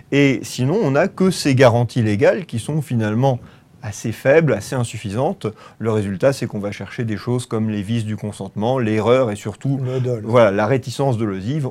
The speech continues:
Speaker 1: On ne m'a pas dit qu'il y avait, euh, tel, euh, événement ou tel élément dans le périmètre de la société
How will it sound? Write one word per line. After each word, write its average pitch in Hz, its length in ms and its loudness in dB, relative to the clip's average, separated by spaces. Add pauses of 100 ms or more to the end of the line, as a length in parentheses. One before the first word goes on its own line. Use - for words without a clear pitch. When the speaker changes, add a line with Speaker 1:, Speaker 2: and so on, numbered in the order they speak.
Speaker 1:
On 147 180 -2
ne 139 140 2
m'a 131 200 4
pas 120 220 0
dit 135 300 -4
qu'il 131 440 -2
y 110 120 0
avait, 113 340 -2
euh, 107 120 -4
tel, 123 420 2
euh, 104 160 0 (320)
événement 120 720 2
ou 113 140 -2
tel 123 280 0
élément 123 640 2 (220)
dans 127 200 4
le 117 120 4
périmètre 117 540 -2
de 110 100 -2
la 107 120 -2
société 135 680 -6